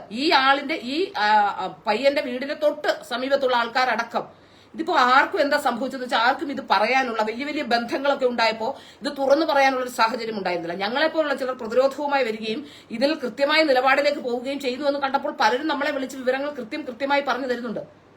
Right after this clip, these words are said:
അതിൽ നിന്നാണ് നമുക്ക് ഈ കാര്യങ്ങളെല്ലാം ലഭ്യമായിട്ടുള്ളത്. ഇവരുടെ തൊട്ട് വീടിനടുത്തുള്ള ആൾക്കാരടക്കം പറയുന്നുണ്ട്, "രണ്ടായിരത്തി പതിമൂന്നിൽ പരിചയപ്പെട്ട ഒരാളാണ് ഇയാൾ, ഇയാൾ ഒരു ബന്ധുവുമല്ല" എന്ന്.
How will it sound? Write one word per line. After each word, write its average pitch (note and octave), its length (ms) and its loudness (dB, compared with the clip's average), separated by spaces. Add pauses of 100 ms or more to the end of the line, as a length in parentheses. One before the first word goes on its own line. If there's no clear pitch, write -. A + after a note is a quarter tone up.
(260)
അതിൽ B3+ 180 2
നിന്നാണ് F4 240 2
നമുക്ക് D4 180 -2
ഈ D4 100 -6
കാര്യങ്ങളെല്ലാം C#4+ 520 2
ലഭ്യമായിട്ടുള്ളത്. A#3+ 680 0
ഇവരുടെ B3+ 280 0 (160)
തൊട്ട് A3 340 -8
വീടിനടുത്തുള്ള C#4 720 0
ആൾക്കാരടക്കം B3 680 2
പറയുന്നുണ്ട്, A3+ 280 -2
"രണ്ടായിരത്തി A#3 260 0
പതിമൂന്നിൽ B3+ 360 -4
പരിചയപ്പെട്ട B3+ 440 0
ഒരാളാണ് A#3 360 0
ഇയാൾ, A3 140 0
ഇയാൾ A3 200 -2
ഒരു A3+ 120 -6
ബന്ധുവുമല്ല" A3+ 520 -4
എന്ന്. D#3+ 200 -4